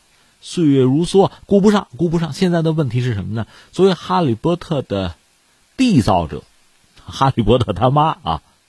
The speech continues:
真正的这个母亲，就是J K 罗琳呐。罗琳我们以前聊过，这个人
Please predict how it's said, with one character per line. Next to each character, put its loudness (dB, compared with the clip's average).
真 6
正 2
的 -8
这 -16
个 -20
母 -8
亲， -8
就 0
是 2
J 2
K 0
罗 4
琳 -2
呐。 -4
罗 2
琳 -2
我 0
们 -2
以 -4
前 -6
聊 -8
过， -8
这 -10
个 -8
人 -6